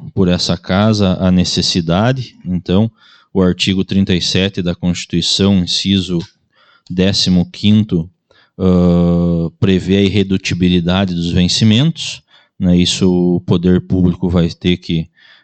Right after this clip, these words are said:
ah, adequar, então, não é mesmo? Sem, sem a redução de salário.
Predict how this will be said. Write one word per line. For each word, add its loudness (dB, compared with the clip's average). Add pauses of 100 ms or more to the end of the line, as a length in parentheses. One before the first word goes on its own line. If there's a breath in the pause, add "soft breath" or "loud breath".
ah, 0
adequar, 0
então, -2
não -2
é 0
mesmo? 0
Sem, 0
sem -2
a 0
redução -2
de -2
salário. -2